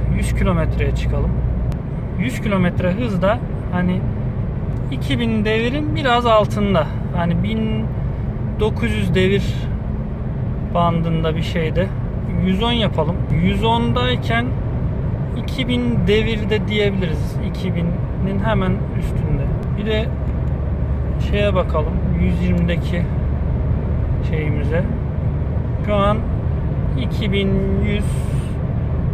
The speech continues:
civarı falan. Bir de tüketim kastığımız zaman atıyorum seksende ne olacak? Seksende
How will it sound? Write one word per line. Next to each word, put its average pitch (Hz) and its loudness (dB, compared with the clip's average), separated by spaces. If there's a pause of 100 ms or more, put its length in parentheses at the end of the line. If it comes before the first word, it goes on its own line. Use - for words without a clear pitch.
(200)
civarı 165 4
falan. 175 4 (1200)
Bir - 0
de 269 2 (220)
tüketim 220 0
kastığımız 214 2
zaman 170 2
atıyorum 170 0
seksende 170 0
ne 175 2
olacak? 143 2 (540)
Seksende 185 -2